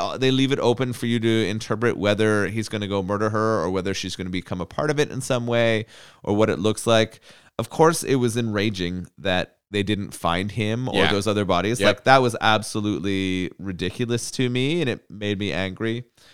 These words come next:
Speaker 1: It lacked a bit of levity, the times that they tried to do comedy.
Speaker 2: Other than fellatio.
Speaker 1: Well, that, yeah,
Speaker 2: Yeah.
Speaker 1: that was all right. Um, the rhythm of the whole film was pretty good, though. So I actually had it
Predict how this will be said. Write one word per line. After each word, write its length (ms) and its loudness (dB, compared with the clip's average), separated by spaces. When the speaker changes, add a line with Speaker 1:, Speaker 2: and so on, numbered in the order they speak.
Speaker 1:
It 140 -2
lacked 560 0
a 80 -4
bit 460 -2
of 220 2
levity, 560 0
the 220 -2
times 360 0
that 100 -2
they 100 0
tried 240 0
to 60 -4
do 100 -4
comedy. 360 0
Speaker 2:
Other 120 4
than 180 0
fellatio. 920 0
Speaker 1:
Well, 160 6
that, 380 6
yeah, 180 4
Speaker 2:
Yeah. 60 4
Speaker 1:
that 160 4
was 140 -2
all 160 6
right. 380 2
Um, 240 0
the 100 2
rhythm 340 4
of 200 2
the 160 4
whole 200 2
film 280 0
was 120 -4
pretty 220 -2
good, 240 -2
though. 300 -6
So 200 4
I 220 2
actually 380 -2
had 300 -2
it 180 -2